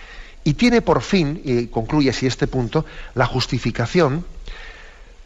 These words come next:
esa justificación que nos obtuvo Cristo en la cruz, tiene por finalidad la gloria de Dios y de Cristo, y el don de la vida eterna a nosotros. Es decir, la justificación,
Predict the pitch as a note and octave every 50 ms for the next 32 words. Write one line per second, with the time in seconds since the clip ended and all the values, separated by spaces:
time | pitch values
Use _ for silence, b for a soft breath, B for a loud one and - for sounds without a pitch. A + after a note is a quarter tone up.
0 | B B - - - - - C#3 - D3+ D3 E3+ D#3+ - C#3+ E3 C#3+ - C3+ -
1 | D#3 D3+ C#3+ E3 D3 A#2+ A#2+ C3 B2 - D#3+ C#3+ D3 C3+ D3 - D3+ D#3 - -
2 | - B2+ B2 C#3+ D#3+ D#3 - C3+ B2+ C3+ C#3 - - - - - - - - -
3 | - G#3 G3+ G#3 - F3+ F3 D#3+ - - D3+ C#3 C#3 C3+ B2+ B2 B2 D3 F#3 F#3
4 | F#3 G3 G3 - - - B B B B B - - - - - C3+ C3 C3 B2+
5 | A#2+ A#2+ D#3+ F#3 G3 G3 F#3 F3 D3+ D3 B2+ C3+ F3 G3 D#3 A2 - - - -
6 | - - - - - - - - - - - _ _ _ _ - - C3 A2+ A#2+
7 | A2+ - B2 A#2 A2+ - - - - G#2 G2 - - - - - - - C#3+ B2+
8 | C3 C3 B2 A#2 F3+ G3+ G3 F3 D#3 C3 C3 D3 D3 B2+ A#2 A2 - - B2+ B2
9 | C3 B2 G#2+ G2+ - - G2 - - - - E3+ E3 D3 A#2+ B2 A#2 - B B
10 | B B B B B B B B B B B B B B B - - - C3+ C#3
11 | C3 - D#3+ C#3 - - C#3 C3+ C3+ - C#3+ C3+ - G3 G#3+ G3 E3+ B2 G#2 F2+